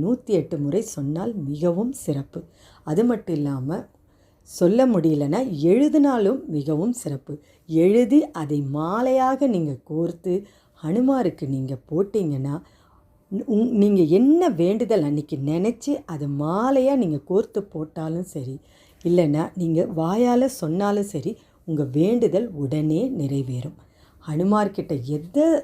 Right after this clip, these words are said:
நீங்க வேண்டுதல் வச்சாலும் கண்டிப்பாக நிறைவேறும். வெற்றி மேல் வெற்றி கிடைக்கும். எந்த ஒரு செயலை நீங்க தொடங்குறீங்க அப்படின்னாலும், ஹனுமாரை நினைச்சு நீங்க தொடங்குனீங்கன்னா, கண்டிப்பா அந்த செயலோ, அந்த விஷயமோ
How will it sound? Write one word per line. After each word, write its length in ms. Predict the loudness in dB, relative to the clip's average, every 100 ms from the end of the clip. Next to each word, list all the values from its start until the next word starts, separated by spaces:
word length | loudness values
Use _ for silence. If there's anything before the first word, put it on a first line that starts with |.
| -6 _ _ -4
நீங்க 240 | -2 0
வேண்டுதல் 460 | 2 0 0 0 -2
வச்சாலும் 500 | -4 -6 -6 -6 -8
கண்டிப்பாக 800 | -6 -4 -2 -2 -4 -8 -6
நிறைவேறும். 760 | -6 -4 -2 -2 -4 -4 -2 -4 -6 _ _ _ _ _ _ _ _ 0
வெற்றி 420 | 2 2 4 4
மேல் 300 | 6 4 2
வெற்றி 360 | -2 -4 -6
கிடைக்கும். 520 | -4 -4 -6 -4 -6 -4
எந்த 420 | -4 -2 2 4
ஒரு 200 | 4 2
செயலை 420 | 0 0 2 2
நீங்க 240 | 0 0 -2
தொடங்குறீங்க 720 | -4 -4 -2 -2 0 0 0 0 -2
அப்படின்னாலும், 760 | -10 -8 -4 -4 -4 -2 -4 -4 _ _ _ _ -20 -20 -20 -10
ஹனுமாரை 540 | 0 2 4 4 4 4
நினைச்சு 520 | 2 0 0 -2 -2
நீங்க 220 | -2 -2 -4 -6
தொடங்குனீங்கன்னா, 680 | -4 -2 -2 -2 -2 -4 -6 _
கண்டிப்பா 720 | -4 0 2 2 -2 -6 -6
அந்த 260 | -8 -8 -8 -8
செயலோ, 440 | -6 -2 0 0 -2
அந்த 280 | -6 -8
விஷயமோ 680 | -8 -8 -6 -4 -2 -4 -6